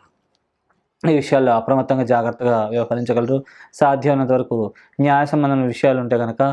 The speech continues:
అవి బయట బయట సెటిల్ చేసుకుంటే మంచిది. ఆ, లేకుంటే కనుక సమస్యలు, ఇబ్బందులు ఇట్లాంటివి తలెత్తే అవకాశం ఉంది. కాబట్టి ఈ విషయాన్ని గమనించుకోగలరు.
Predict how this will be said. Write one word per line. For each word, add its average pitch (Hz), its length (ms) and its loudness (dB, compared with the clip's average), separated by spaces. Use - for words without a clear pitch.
అవి 123 420 0
బయట 143 360 0
బయట 147 320 2
సెటిల్ 143 360 0
చేసుకుంటే 127 380 -2
మంచిది. 131 480 -2
ఆ, 123 160 2
లేకుంటే 135 480 2
కనుక 131 220 0
సమస్యలు, 139 500 0
ఇబ్బందులు 131 360 0
ఇట్లాంటివి 120 560 -2
తలెత్తే 139 320 0
అవకాశం 117 400 -2
ఉంది. 117 140 -6
కాబట్టి 120 340 0
ఈ 143 40 2
విషయాన్ని 120 400 -2
గమనించుకోగలరు. 120 760 0